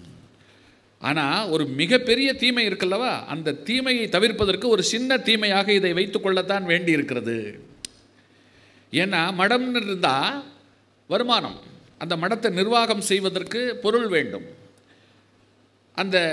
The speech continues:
மடத்திலே பலர் இருப்பார்கள், தொண்டு செய்கின்ற பலர் இருப்பார்கள். அவர்கள் சாப்பிட்றதுக்கு, அவர்கள் குடும்ப வாழ்க்கை எல்லாவற்றையும் விட்டுவிட்டு, எப்பொழுதுமே மடாதிபதிகளோடு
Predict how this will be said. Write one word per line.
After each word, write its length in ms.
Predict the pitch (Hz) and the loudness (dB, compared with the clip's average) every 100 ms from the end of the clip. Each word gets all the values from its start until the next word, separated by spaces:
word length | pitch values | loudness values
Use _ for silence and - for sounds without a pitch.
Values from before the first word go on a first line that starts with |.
| 143 151 | -2 -2
மடத்திலே 380 | 226 240 226 247 190 | 0 2 2 2 2
பலர் 240 | 226 220 208 | 2 0 -2
இருப்பார்கள், 480 | 202 185 147 110 76 - - - _ _ _ _ _ | -2 -2 0 -4 -8 -16 -20 -20 _ _ _ _ _
தொண்டு 220 | 208 240 - | 0 2 2
செய்கின்ற 340 | 226 202 208 214 190 | 2 2 0 -2 0
பலர் 240 | 185 214 185 | 2 2 2
இருப்பார்கள். 500 | 180 175 147 120 101 - 151 | 0 2 0 0 -6 -6 -4
அவர்கள் 360 | 196 208 190 - | -2 0 0 0
சாப்பிட்றதுக்கு, 640 | 190 247 233 175 170 113 85 - _ _ - - - _ 120 | 0 2 2 2 -4 -6 -10 -18 _ _ -20 -20 -20 _ -6
அவர்கள் 360 | 185 170 165 | -4 -2 -2
குடும்ப 240 | 165 202 202 | -2 0 0
வாழ்க்கை 300 | 190 190 208 196 | 2 0 0 0
எல்லாவற்றையும் 520 | 165 180 180 175 202 | 0 -2 -4 -4 -4
விட்டுவிட்டு, 400 | 190 180 175 185 139 156 202 - - - _ _ - | -2 -4 -2 -2 -2 -4 -10 -18 -20 -20 _ _ -6
எப்பொழுதுமே 500 | 127 196 196 220 233 180 196 160 | 0 2 2 2 0 0 -2 0
மடாதிபதிகளோடு 880 | 170 233 247 233 226 214 208 226 | 2 2 2 2 2 2 4 4